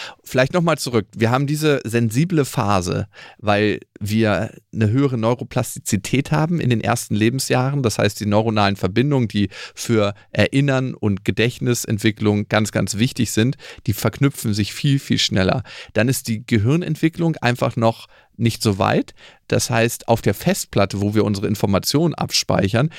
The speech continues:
haben die ersten Informationen mehr Gewicht. Dann kann man sagen, dass wir noch nicht so wirklich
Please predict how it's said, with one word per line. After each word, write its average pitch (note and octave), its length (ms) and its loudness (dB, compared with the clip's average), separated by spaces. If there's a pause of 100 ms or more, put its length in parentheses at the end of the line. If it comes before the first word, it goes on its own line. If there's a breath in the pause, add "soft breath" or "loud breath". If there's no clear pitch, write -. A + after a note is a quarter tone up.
(160 loud breath)
haben A2+ 260 0
die C#3+ 240 -2
ersten D3 400 -2
Informationen G#2+ 680 2
mehr G#2 180 2
Gewicht. G2+ 440 -2 (440 loud breath)
Dann D3+ 380 0 (180)
kann C#3 180 0
man C#3 140 2
sagen, C#3 560 0 (380 soft breath)
dass - 480 0 (580)
wir B2 400 2
noch B2 220 -2
nicht B2+ 200 -2
so A2+ 160 0
wirklich C3 440 0